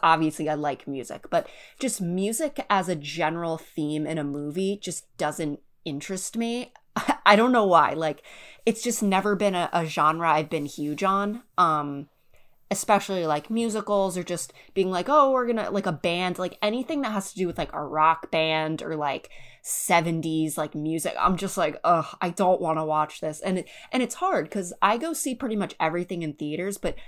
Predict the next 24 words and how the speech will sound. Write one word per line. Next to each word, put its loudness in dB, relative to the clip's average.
I 2
could -6
count -6
on -4
one 0
hand -6
the -6
number -2
of, -4
like, -4
music -4
biopics -2
that -4
have -12
come -6
out -2
in -6
the -4
last -2
ten -8
years -12
that -4
I've -4
seen. -10